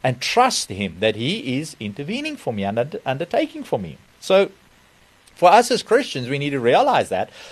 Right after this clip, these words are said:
that, you know, sometimes there are things in our lives, whether it is endeavors, whether there is self-inflicted hardships and difficulties, i-, if, if it is self-inflicted, and the Lord shows me that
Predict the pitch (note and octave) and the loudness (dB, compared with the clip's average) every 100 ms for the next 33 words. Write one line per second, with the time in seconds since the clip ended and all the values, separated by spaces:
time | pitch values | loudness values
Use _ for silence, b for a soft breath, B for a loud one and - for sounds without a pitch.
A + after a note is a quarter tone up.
0 | B B - C#3+ - - - - C3+ C3 | B B 4 4 2 -18 -16 -4 2 2
1 | - F#3 D#4 - C#3+ D3 C3 B2+ B2+ F3 | 4 2 2 0 0 0 2 2 2 -2
2 | C#3+ C3+ A2+ A2 C4 A#2+ F2+ D3+ - b | -2 0 0 2 2 0 -2 -6 -12 b
3 | b b - A2 A#2+ G#3+ D#4 A#3 G3+ D3+ | b b -18 0 4 4 2 -2 -4 -4
4 | A#2 G#2+ A2 C#3 C#4 E4 - _ - B2 | 0 4 4 4 0 -2 -12 _ -2 0
5 | G3+ A3+ D#3 C3+ B2+ A#2+ G#2+ - F#3+ G3 | 2 2 2 -2 -4 -8 -8 0 2 2
6 | - C#3+ - F#3+ F#3+ - F3 C#3+ b b | -2 -12 -10 -10 -10 -6 -6 -6 b b
7 | - D3+ F#3 F#3+ D#3+ - C3 C3 B2+ C#3 | 2 4 4 2 -8 -8 -4 -4 -4 -4
8 | D3 C#3 D3 G#3+ D#4+ - B B B B | -2 -2 -4 -6 -8 -12 B B B B
9 | - D#3 G#2 G3+ F3 F3+ - C#3 - C4+ | -6 -6 -2 -2 2 2 2 0 2 4
10 | F#3+ - - E3 D#3+ C3+ - B2+ F3 E3 | 4 4 6 6 4 -4 -4 -4 -2 0
11 | D#3 D3 E3+ F3+ - F3 E3+ C#3+ C3+ B2 | 2 4 4 2 0 2 2 0 -4 2
12 | A#2+ - | 2 0